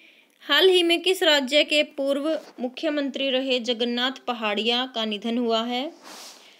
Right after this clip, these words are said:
तो ये भी ऑप्शन आ सकता है कि जगन्नाथ पहाड़िया किस राज्य के पूर्व मुख्यमंत्री रहे हैं।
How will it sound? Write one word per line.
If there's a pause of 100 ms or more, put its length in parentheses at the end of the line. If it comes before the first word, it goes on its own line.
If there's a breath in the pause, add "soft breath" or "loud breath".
(300 loud breath)
तो
ये
भी
ऑप्शन
आ
सकता
है
कि
जगन्नाथ
पहाड़िया
किस
राज्य
के
पूर्व
मुख्यमंत्री
रहे
हैं।